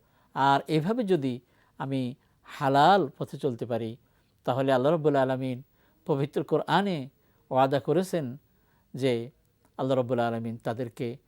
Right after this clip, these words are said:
পরকালে পুরস্কৃত করবেন। আসুন প্রিয় নবীর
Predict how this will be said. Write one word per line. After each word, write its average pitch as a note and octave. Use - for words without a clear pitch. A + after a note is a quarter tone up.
পরকালে B2
পুরস্কৃত E3
করবেন। A#2
আসুন B2+
প্রিয় C#3+
নবীর C#3